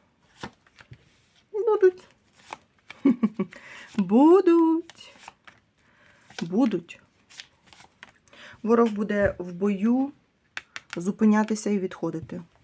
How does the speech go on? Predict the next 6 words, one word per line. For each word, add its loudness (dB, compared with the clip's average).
тому -6
що -12
будуть -12
розбиті -10
якісь -16
підрозділи. -6